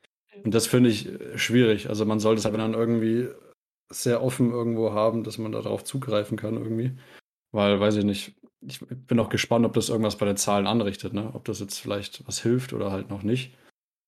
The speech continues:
Speaker 2: Oder ob man halt jetzt sagt, „Okay, wir müssen jetzt irgendwas machen, dann machen wir halt das, was jetzt noch offen ist, schränken wir halt jetzt ein, meine Güte dann.“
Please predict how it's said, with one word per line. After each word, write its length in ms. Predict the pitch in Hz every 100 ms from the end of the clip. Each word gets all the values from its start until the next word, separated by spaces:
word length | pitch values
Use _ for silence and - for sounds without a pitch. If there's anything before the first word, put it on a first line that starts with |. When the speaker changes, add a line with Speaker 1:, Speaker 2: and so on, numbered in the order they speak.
| _ _
Speaker 2:
Oder 160 | 104
ob 80 | 101
man 120 | 107 101
halt 120 | 101
jetzt 120 | 98
sagt, 220 | 107 -
„Okay, 360 | 101 - 107 101
wir 60 | 104
müssen 240 | 107 104
jetzt 160 | 101 101
irgendwas 400 | 110 107 101 -
machen, 260 | 104 104
dann 240 | 101 101 101
machen 200 | 101 101
wir 40 |
halt 100 | 98 107
das, 160 | -
was 120 | 104 101
jetzt 120 | 101
noch 140 | 101
offen 240 | 117 110 107
ist, 120 | 104
schränken 280 | - 104 101
wir 40 |
halt 100 | 98
jetzt 140 | 101 -
ein, 220 | 98 104
meine 200 | 98 101
Güte 240 | 101 107 107
dann.“ 160 | -